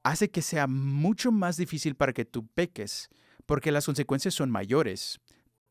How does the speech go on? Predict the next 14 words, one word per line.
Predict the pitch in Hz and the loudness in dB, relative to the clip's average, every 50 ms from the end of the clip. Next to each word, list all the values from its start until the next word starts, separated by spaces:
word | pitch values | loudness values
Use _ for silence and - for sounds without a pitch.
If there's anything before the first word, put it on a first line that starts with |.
| _ | _
Tu | - 151 | 0 0
atención | 135 - 143 135 131 - - 147 156 170 165 | 0 2 0 -2 -2 0 0 0 2 2 0
está | 147 127 123 - - 139 | -2 -4 -4 -2 -2 0
más | 131 131 135 151 - | 2 2 2 2 2
enfocada | 202 190 175 202 190 - 131 107 110 113 113 | -2 -2 0 -2 -4 0 0 0 2 2 0
y | 139 131 120 | -2 -4 -6
tu | 113 - 113 107 | -4 -4 -6 -6
tiempo | 110 - 165 180 196 180 143 117 110 110 117 | -4 -4 -4 -2 -2 -2 0 0 -2 0 0
es | 113 107 101 | -4 -6 -4
más | 104 92 95 104 101 | -4 -6 -6 -6 -6
limitado. | 107 110 107 104 95 _ 107 110 113 98 101 - _ _ _ _ _ _ - _ _ _ _ _ _ _ _ _ _ | -6 -6 -6 -6 -6 _ 0 0 0 -2 -4 -14 _ _ _ _ _ _ -20 _ _ _ _ _ _ _ _ _ _
Cuando | - 123 110 110 | -4 -2 0 -2
estás | 101 - 135 127 - | -2 -2 -4 -2 0
aburrido, | 131 104 101 - 147 190 185 123 92 95 | -2 -2 0 0 0 2 2 0 -2 -2